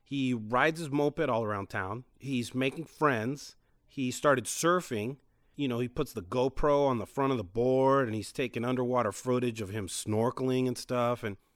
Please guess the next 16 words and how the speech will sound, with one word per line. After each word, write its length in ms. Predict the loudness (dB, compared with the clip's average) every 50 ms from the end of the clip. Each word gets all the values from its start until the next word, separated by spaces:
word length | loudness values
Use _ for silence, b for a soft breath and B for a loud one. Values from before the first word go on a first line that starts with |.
| _ _ _
basically, 320 | 0 2 2 4 6 4 4
he's 120 | 4 2
doing 200 | 2 4 4 6
all 120 | 6 4 2
the 60 | 0
shit 320 | -2 0 -2 -2 -2 0
that 140 | -2 -2 -2 0
I 180 | 0 2 2
don't 160 | 2 2 0 0
have 260 | -2 -4 -4 -4 -6
time 520 | -8 -6 -4 -2 -2 -2 -2 -2 -4 -6 -6
or 220 | -6 -6 -6 -4
energy 640 | -4 -4 -4 -2 -2 -4 -4 -6 -6 -6 -6 -6 -8
to 140 | -10 -12 -8
do 300 | 0 4 6 8 8 8
anymore. 400 | 6 4 0 -4 -6 -8 -10